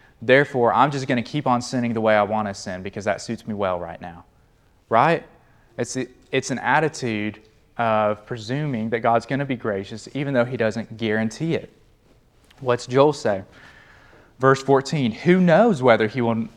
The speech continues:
he will not turn and relent and leave a blessing behind him, a grain offering and a drink offering for the Lord your God?" God had made many promises to the nation of Israel to prosper them and to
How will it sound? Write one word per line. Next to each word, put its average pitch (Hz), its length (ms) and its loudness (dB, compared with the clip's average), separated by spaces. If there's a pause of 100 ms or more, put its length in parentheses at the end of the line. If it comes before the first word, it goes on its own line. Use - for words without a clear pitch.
he 131 160 -6
will 123 140 0
not 113 200 4
turn 117 220 0
and 101 100 -4
relent 101 380 -4
and 110 100 -6
leave 117 160 -2
a 104 60 0
blessing 107 400 0
behind 101 400 -2
him, 90 300 -14
a 117 80 -4
grain 120 260 2
offering 113 640 0
and 113 80 -4
a 107 60 -4
drink 123 280 -2
offering 98 300 -2
for 101 140 -14
the 107 80 -8
Lord 104 260 -2
your 104 100 -4
God?" 90 380 -6 (1500)
God 156 280 6
had 170 120 -2
made 135 320 0
many 127 320 -2
promises 113 560 -4
to 123 120 -8
the 104 100 -6
nation 107 360 -4
of 101 140 -6
Israel 104 480 -4
to - 180 -14
prosper 139 540 0
them 147 340 -4 (420)
and 104 360 -4
to 101 600 -6